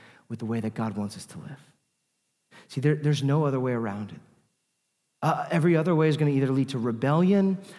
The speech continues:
or to licentiousness, or bu-, li-, licentiousness or legalism.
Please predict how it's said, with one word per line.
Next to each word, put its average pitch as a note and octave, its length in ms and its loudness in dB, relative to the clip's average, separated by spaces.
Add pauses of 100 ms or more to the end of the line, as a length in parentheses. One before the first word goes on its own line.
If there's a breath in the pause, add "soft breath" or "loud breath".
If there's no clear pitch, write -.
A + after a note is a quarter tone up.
(140 loud breath)
or C#3+ 100 -2
to C#3+ 200 2
licentiousness, C3 1200 -4 (560)
or C3+ 180 2
bu-, A#2+ 180 0
li-, C3 200 -2
licentiousness F#3 840 2 (300 loud breath)
or D3 100 2
legalism. C3+ 680 2